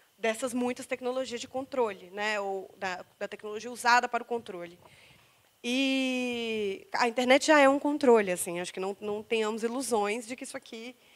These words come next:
é algo pacífico e sem contenciosos, muito pelo contrário, né? Vide tudo, todos os exemplos que a gente tem muito atuais. E o Felipe, que era esse aluno, que é um aluno aqui do, do departamento, ele contando que ele, ele mora no crusp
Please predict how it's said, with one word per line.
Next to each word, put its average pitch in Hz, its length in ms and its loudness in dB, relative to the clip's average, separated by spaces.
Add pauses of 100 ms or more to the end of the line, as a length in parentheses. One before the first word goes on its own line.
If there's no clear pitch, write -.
(160)
é 240 80 -2
algo 233 300 6
pacífico 262 920 -2 (380)
e 233 200 -2
sem 247 200 2
contenciosos, 262 800 2
muito 214 220 -4
pelo 233 140 4
contrário, 214 580 -2
né? 208 220 -4
Vide 202 440 -14 (520)
tudo, 240 280 -10 (180)
todos 233 220 -4
os 240 40 -4
exemplos 233 240 -4
que - 100 -10
a - 20 -6
gente 226 200 -12
tem 233 220 -6 (480)
muito 247 240 6
atuais. 247 380 4
E 294 60 2
o 330 40 4
Felipe, 226 480 -4
que - 80 -8
era 180 120 -4
esse 180 460 -6
aluno, 226 560 0
que - 120 -14
é 185 40 -6
um 180 160 -8
aluno 180 240 -10
aqui 180 180 -12
do, 180 220 -12 (220)
do 180 220 -14
departamento, 190 720 -10 (720)
ele 254 260 2
contando 294 520 0
que 302 120 -4
ele, 294 280 -2
ele 240 120 0
mora 247 200 6
no 254 120 -2
crusp 269 600 -2